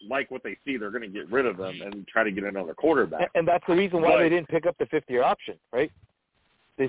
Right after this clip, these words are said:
Speaker 2: still
Speaker 1: Right.
Speaker 2: haven't seen
Speaker 1: Yeah,
Speaker 2: everything
Speaker 1: exactly.
Speaker 2: yet. You know, they're not a hundred percent sure on him. They give them two years to earn the next big one, the big, big one, right?
Speaker 1: Yeah. And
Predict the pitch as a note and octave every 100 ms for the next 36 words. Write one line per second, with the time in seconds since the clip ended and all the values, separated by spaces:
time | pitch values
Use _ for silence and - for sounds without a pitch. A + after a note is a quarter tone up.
0 | - - D3+ D#3+ D#3 - D3+ C3 A2 C#3
1 | D3 B2+ A2+ G#2 G#2 B2 _ _ D#3 C3+
2 | A#2+ C3+ C#3+ C3+ B2+ D3+ D#3 C3+ D#3 C#3
3 | - A2 G2 G2+ G#2 C#3+ _ - - -
4 | - B2+ C3 D#3+ E3 E3+ - F3+ D#3+ E3
5 | E3+ - E3 D#3+ D3+ C#3 D3+ - - C#3
6 | C#3 G#2 E2 _ _ - C3+ C#3+ A2 G2
7 | E2 _ A2 C3+ - _ _ - B2 G#2+
8 | D#2 _ _ _ _ - - - - C#3+